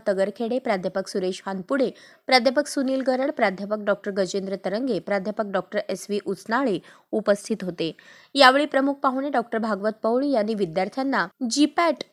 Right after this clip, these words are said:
व नायपर या परीक्षेसाठी तयारी कशी करावी, या परीक्षेत यश संपादन करण्यासाठी काय व कसे परिश्रम घेतले पाहिजेत, याबद्दल सखोल मार्गदर्शन केले. प्राचार्य डॉक्टर एस एस पाटील यांनी महाविद्यालयात वर्षभर राबवण्यात आलेल्या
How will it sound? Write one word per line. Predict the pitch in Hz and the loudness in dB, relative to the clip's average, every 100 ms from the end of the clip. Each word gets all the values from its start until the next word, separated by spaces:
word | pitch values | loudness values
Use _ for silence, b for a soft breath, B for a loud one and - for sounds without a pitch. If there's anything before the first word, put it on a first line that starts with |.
| _ _ - 247 | _ _ -2 2
व | |
नायपर | 294 240 214 - 277 | 4 4 4 2 2
या | 170 233 | 4 2
परीक्षेसाठी | 262 247 233 - 269 277 233 302 254 | 2 0 -2 -2 0 0 -2 -2 2
तयारी | 190 208 | 2 2
कशी | 214 202 254 | -2 -4 -2
करावी, | 302 277 208 185 B B B 247 | 0 0 0 -4 B B B 2
या | 262 | 4
परीक्षेत | 254 254 302 285 | 4 0 2 0
यश | 254 226 240 | 2 2 2
संपादन | 262 214 220 226 240 | 0 2 0 0 0
करण्यासाठी | 226 202 208 240 254 | 0 2 0 -4 -4
काय | 269 240 233 277 | -2 2 2 2
व | 254 | 0
कसे | 233 214 220 | -2 -2 -2
परिश्रम | 202 202 220 214 | 0 0 -2 -2
घेतले | 196 170 190 | -4 -4 -4
पाहिजेत, | 185 196 214 214 160 B B B - | -4 -4 -2 -4 -4 B B B 4
याबद्दल | 240 226 233 226 277 | 4 4 0 -2 -2
सखोल | 277 214 214 214 | -2 -4 -4 -4
मार्गदर्शन | 202 175 175 175 180 175 | -2 -2 -2 -4 -6 -6
केले. | 170 165 - b b b - | -4 -4 -8 b b b 6
प्राचार्य | 254 247 285 302 | 6 8 4 4
डॉक्टर | 277 262 254 | 2 2 -2
एस | - 220 | -2 -4
एस | 233 - | -6 -2
पाटील | 220 208 269 285 | -2 -2 -4 -2
यांनी | 214 220 | -2 -2
महाविद्यालयात | 202 190 208 190 208 226 233 247 | -2 -2 -4 0 2 2 2 0
वर्षभर | 220 180 226 220 | -2 -2 -2 -2
राबवण्यात | 220 185 190 196 202 | 0 0 2 -2 -2
आलेल्या | 190 196 262 | 0 0 0